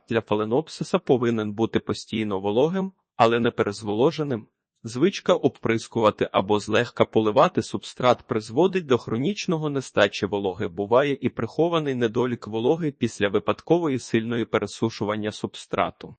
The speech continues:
Такий субстрат погано сприймає воду, і вона, не всмоктуючись, стікає по поверхні і уздовж стінок горщика.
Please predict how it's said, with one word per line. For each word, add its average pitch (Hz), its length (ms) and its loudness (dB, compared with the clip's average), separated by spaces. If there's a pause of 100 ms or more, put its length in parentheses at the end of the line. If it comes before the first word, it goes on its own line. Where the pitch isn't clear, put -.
Такий 208 300 2
субстрат - 600 2
погано 104 380 4
сприймає 113 580 2
воду, 107 400 -2 (100)
і 117 100 2
вона, 127 340 2
не 143 100 0
всмоктуючись, 107 880 -4
стікає 135 520 2
по 120 160 0
поверхні 107 580 2
і 120 220 -6
уздовж 104 400 0
стінок 113 440 -2
горщика. - 600 0